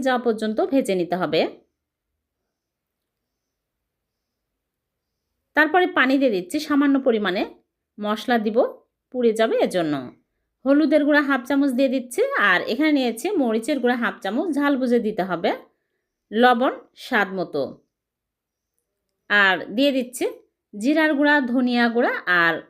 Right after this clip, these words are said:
গরম মশলার গুঁড়া হাফ চামচ করে দিয়ে দিলাম, দিয়ে আমি নেড়েচেড়ে মশলা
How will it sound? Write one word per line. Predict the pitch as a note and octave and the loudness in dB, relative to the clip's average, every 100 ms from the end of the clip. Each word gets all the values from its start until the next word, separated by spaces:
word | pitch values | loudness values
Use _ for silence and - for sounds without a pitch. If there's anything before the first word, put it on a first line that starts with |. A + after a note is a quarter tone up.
| E3+ | -4
গরম | G3 G#3 | 0 0
মশলার | G3+ F#3+ G3 F#3 | -2 -4 -4 -4
গুঁড়া | F3 G3 A4 | -2 -2 -2
হাফ | A#3+ F#3+ - | -4 -4 -4
চামচ | F3 E3+ - | -6 -6 -8
করে | - F3 C#4+ | -6 -2 0
দিয়ে | F#3+ D#3+ | 0 -2
দিলাম, | D3 F3+ G#4+ - _ _ _ _ _ _ _ _ _ _ _ _ _ _ _ _ - | -2 -2 -4 -10 _ _ _ _ _ _ _ _ _ _ _ _ _ _ _ _ -14
দিয়ে | F#3 B3 C5 | 0 4 4
আমি | F4+ C#4+ | 4 4
নেড়েচেড়ে | B3 A#3 A#3+ B3+ B3+ | 4 0 0 0 2
মশলা | G#3 G#3+ C4+ | 0 -2 -2